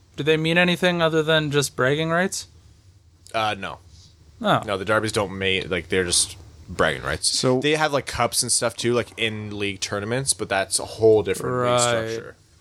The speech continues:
Speaker 3: So what I really don't need in my life is three more Hawks and Penguins games.
Speaker 2: Mm-hmm.
Speaker 3: So I'm gonna say no.
Speaker 1: How about we just do one Winter Classic game and call it a day?
Speaker 3: How about we just stop with them? You know?
Speaker 2: I like 'em.
Speaker 1: I love being hungover on my couch watching hockey outdoors.
Speaker 2: Yeah.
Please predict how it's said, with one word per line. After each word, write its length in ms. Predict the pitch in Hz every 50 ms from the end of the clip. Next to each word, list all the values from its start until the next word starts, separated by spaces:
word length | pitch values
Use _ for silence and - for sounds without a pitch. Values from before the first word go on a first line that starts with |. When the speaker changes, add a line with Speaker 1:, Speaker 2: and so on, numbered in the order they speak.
| 143 147
Speaker 3:
So 220 | 165 127 - 160 151
what 140 | 151 156 165
I 40 |
really 380 | 175 165 147 139 143 156 156 147
don't 340 | 131 131 139 135 135 - -
need 240 | 135 117 113 113 120
in 60 | 123
my 160 | 123 123 120
life 380 | 117 117 120 120 123 120 - -
is 280 | 117 113 107 - -
three 440 | - - - - 113 110 113 113 113
more 520 | 110 107 104 104 107 104 104 104 101 - - -
Hawks 440 | 104 - - 98 92 92 - - -
and 120 | 101 95 85
Penguins 400 | 95 87 90 95 101 104 98 104
games. 420 | 107 107 110 117 117 - - 135
Speaker 2:
Mm-hmm. 240 | 127 123 120 117 123 131 - - - - - - - - - - -
Speaker 3:
So 140 | - - 131
I'm 60 | 127
gonna 120 | 131 135 123
say 220 | - - 110 95
no. 320 | 87 82 78 71 71 76 - -
Speaker 1:
How 80 | - 185
about 120 | 220 277 277
we 100 | 220 196
just 240 | 151 175 170 143 139
do 160 | 147 143 135
one 400 | 120 117 120 131 151 175 175 160
Winter 220 | 151 147 165 160
Classic 400 | - - 147 147 156 - 175 156
game 300 | 147 170 180 190 185 160
and 180 | 131 120 117 104
call 300 | - - 139 143 147 143
it 80 | 131
a 60 | 123 120
day? 280 | 120 117 110 107 101 90 90 -
Speaker 3:
How 100 | - 160
about 160 | 233 269 226
we 140 | 160 139 123
just 240 | 117 120 107 - -
stop 340 | - - 92 90 90 - -
with 200 | 92 87 - -
them? 220 | 90 85 85 90 - - -
You 80 | 110 95
know? 40 | 90
Speaker 2:
I 80 | 113 127
like 260 | 120 95 90 82 -
'em. 200 | 85 85 90 87 - - - - - - -
Speaker 1:
I 120 | 147 175
love 320 | 196 165 151 151 156 143 139
being 220 | 143 143 139 123
hungover 540 | 131 135 143 143 143 131 135 135 127 135 135
on 120 | 131 127
my 140 | 131 117 110 104
couch 400 | - - 123 123 127 - - -
watching 500 | 113 110 113 113 - - 117 113 113 110
hockey 420 | - 123 113 110 110 - 120 110
outdoors. 640 | 107 110 113 - 113 107 104 107 107 113 - - -
Speaker 2:
Yeah. 220 | 127 131 110 98